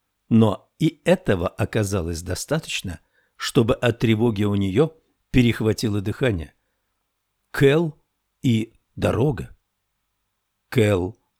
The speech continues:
и дорога. Она опустилась на землю. При приземлении отдача прострелила ноги до колен. Мягкая влажная земля выплеснулась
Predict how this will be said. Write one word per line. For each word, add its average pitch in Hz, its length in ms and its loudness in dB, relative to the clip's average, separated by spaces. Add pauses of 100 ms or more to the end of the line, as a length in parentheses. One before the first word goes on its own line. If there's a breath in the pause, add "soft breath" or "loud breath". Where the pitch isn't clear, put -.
(540)
и 113 140 0
дорога. 104 720 0 (1300)
Она 113 400 4
опустилась 104 720 -2
на 113 140 0
землю. 95 520 -4 (360)
При 117 180 6
приземлении 107 880 0 (360)
отдача 101 800 -2 (340)
прострелила 123 760 2
ноги 107 360 0
до 104 160 -6
колен. 85 460 -6 (680 loud breath)
Мягкая 117 640 4
влажная 107 480 0
земля 107 380 0
выплеснулась 92 880 -4